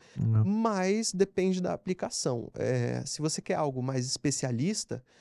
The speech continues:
Speaker 2: você tem que ir pra soluções mais especialistas. Por isso
Speaker 1: Uhum.
Speaker 2: que a gente vê aqueles carros autônomos lá nos Estados Unidos, aqueles Jaguar bonitão lá, cheio de coisa rodando em cima dele, aquilo ali são radares.
Speaker 1: Uhum.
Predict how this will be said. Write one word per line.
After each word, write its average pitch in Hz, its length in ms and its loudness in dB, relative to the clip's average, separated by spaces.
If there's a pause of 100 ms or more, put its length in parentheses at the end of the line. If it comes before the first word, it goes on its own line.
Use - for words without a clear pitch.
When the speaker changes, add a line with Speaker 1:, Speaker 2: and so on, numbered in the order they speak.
(180)
Speaker 2:
você 131 220 0
tem 151 260 -2
que 196 140 -4
ir 143 220 4
pra 202 200 -4
soluções 196 540 -2
mais 151 220 -2
especialistas. 170 720 -2
Por 123 160 6
isso 127 100 4
Speaker 1:
Uhum. 139 40 2
Speaker 2:
que 269 40 0
a 269 40 0
gente 294 200 -2
vê 190 140 4
aqueles 151 380 0
carros 120 340 -4
autônomos 123 640 0 (340)
lá 117 320 2
nos 120 180 -2
Estados 113 280 -4
Unidos, 120 400 4
aqueles 127 480 0
Jaguar 120 520 0
bonitão 123 600 4
lá, 156 220 0 (300)
cheio 208 380 2
de 180 120 4
coisa 160 460 6
rodando 139 720 8
em 123 60 8
cima 120 280 8
dele, 143 320 8
aquilo 151 200 2
ali 160 140 4
são 196 160 4
radares. 180 680 2
Speaker 1:
Uhum. 127 500 6